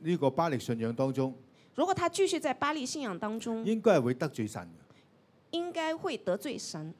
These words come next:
Speaker 1: 所以佢對神裏邊好似有一個嘅覺醒。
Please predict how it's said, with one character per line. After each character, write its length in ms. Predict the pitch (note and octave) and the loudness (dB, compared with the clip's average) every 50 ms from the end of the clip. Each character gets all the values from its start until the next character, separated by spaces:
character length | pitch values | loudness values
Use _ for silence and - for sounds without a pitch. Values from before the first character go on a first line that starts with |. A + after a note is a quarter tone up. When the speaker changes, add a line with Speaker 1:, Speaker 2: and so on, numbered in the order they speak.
| - _ _ | -20 _ _
Speaker 1:
所 160 | - - A3+ | -2 2 2
以 120 | B3+ B3 - | 4 2 2
佢 220 | - - D#3 D#3+ | 2 4 4 4
對 180 | D#3+ - F3 D#3+ | 6 6 6 6
神 240 | D#3 - B2+ A2 A2+ | 4 2 -2 0 2
裏 60 | C3 | 2
邊 200 | D3 C#3 C3+ B2 | 2 4 4 2
好 80 | C#3 F3+ | 2 2
似 120 | F3+ E3 | 2 0
有 160 | D3 C3 B2+ D3 | 0 2 2 2
一 40 | |
個 140 | - - B2+ | 0 0 -2
嘅 340 | A#2+ - - B2+ A#2 A#2 A2+ - - - _ _ - | -2 -2 -2 -2 -2 -2 -2 -6 -10 -20 _ _ -4
覺 140 | - B2+ A#2 - | -2 -2 -2 -4
醒。 380 | - - - A#2+ F#2 G2 B2 | -8 -10 -8 -8 -8 -8 -10